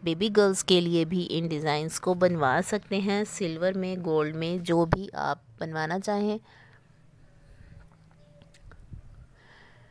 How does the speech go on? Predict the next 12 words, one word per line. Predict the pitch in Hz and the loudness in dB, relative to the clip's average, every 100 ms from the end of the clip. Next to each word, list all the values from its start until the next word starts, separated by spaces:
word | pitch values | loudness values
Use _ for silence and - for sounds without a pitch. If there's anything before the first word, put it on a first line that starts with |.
| - - - _ - | -20 -20 -20 _ -6
Different | 202 196 220 220 | -4 -2 0 0
से | 247 | 2
ideas | 220 185 185 185 180 190 196 | 4 4 4 6 6 6 6
और | 185 | 4
designs | 180 175 175 180 | 2 0 0 2
आपको | 170 - 175 | 0 2 -2
इस | 180 - | -2 -4
video | 185 190 | -4 -2
में | 190 190 | 0 0
दिखाए | 196 190 180 180 | -2 2 2 2
गए | 185 185 | 2 0
हैं। | 196 202 196 196 | 0 -2 -2 -4